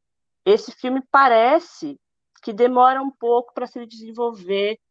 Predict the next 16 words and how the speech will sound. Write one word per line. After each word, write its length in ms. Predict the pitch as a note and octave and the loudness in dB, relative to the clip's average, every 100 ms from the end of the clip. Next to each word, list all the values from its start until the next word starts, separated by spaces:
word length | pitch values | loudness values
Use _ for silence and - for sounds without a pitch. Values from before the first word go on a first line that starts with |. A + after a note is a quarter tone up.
| _ _ _ - | _ _ _ -2
em 180 | G#3+ | 2
alguns 440 | A3 G#3+ F#3+ G#3+ A3 | 4 4 2 2 2
determinados 560 | G#3+ G#3+ G#3 G3 G3+ | 2 2 4 4 4
momentos, 560 | A3 A3 A#3 G3 F3 F3 | 4 4 6 6 6 6
mas, 260 | F3 F3 F#3+ | 4 4 2
assim, 340 | F#3+ G3 E3+ | 4 4 4
tenha 340 | E3+ F#3+ A#3 D4 | 4 4 4 4
paciência 840 | C#4 - A3+ F#3+ F3 G3 - A3 - | 2 0 4 6 6 2 -4 -12 -6
que 120 | F#3+ | -2
ele 260 | F#3+ G#3+ G#3 - | -2 -2 -8 -4
vai 400 | E3+ F3+ F#3+ G#3 | -2 2 0 0
fazer 360 | - G3 F3 G3+ | -2 0 0 2
valer 440 | G3+ F#3+ F3+ G3 - _ - | 4 6 6 4 0 _ -4
cada 260 | G3 G#3 | -2 0
segundo. 680 | A3 A#3 F#3+ E3+ D3 C#3+ C#3+ _ _ - | -2 -2 2 2 0 -4 -10 _ _ -4
É, 640 | F3 F3 F3 F3 E3+ F3 | 0 4 4 4 4 2